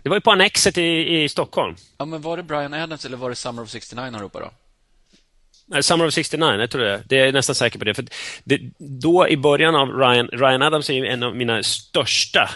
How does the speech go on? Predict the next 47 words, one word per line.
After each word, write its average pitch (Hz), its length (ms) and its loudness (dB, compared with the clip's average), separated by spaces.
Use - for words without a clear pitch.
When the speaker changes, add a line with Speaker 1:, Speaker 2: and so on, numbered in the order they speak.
Speaker 1:
husgudar. 101 600 -8
Speaker 2:
Mm. 104 160 0
Speaker 1:
Eh, 95 840 0
och 120 80 -4
det 117 100 4
här 131 160 6
var 127 200 4
väl 117 280 2
kring 117 380 2
hans 113 540 0
andra 120 580 0
platta - 520 -2
var - 160 -12
det. - 100 -8
Han 110 160 -6
har 113 60 -2
släppt - 260 -6
två 113 140 -10
plattor, - 300 -10
Heartbreaker 107 680 -2
och 104 100 -10
så - 120 -6
den 104 120 -6
här, 95 480 -2
eh, 98 60 -8
ja, 101 140 -6
nu 95 160 -8
tappar 101 240 -2
jag 98 160 2
den. 98 80 -10
Man 117 120 4
säger 113 160 6
att 110 80 0
han 110 100 2
är 107 40 -2
den 104 100 -6
största 110 300 -2
husguden, 101 380 -2
så - 100 -10
kommer 104 140 -4
man 104 60 -2
inte 98 100 -8
ihåg 98 120 -6
vad - 220 -2
Speaker 2:
<laughs> - 280 -14
Precis. 135 460 -12
Speaker 1:
hans, 143 240 2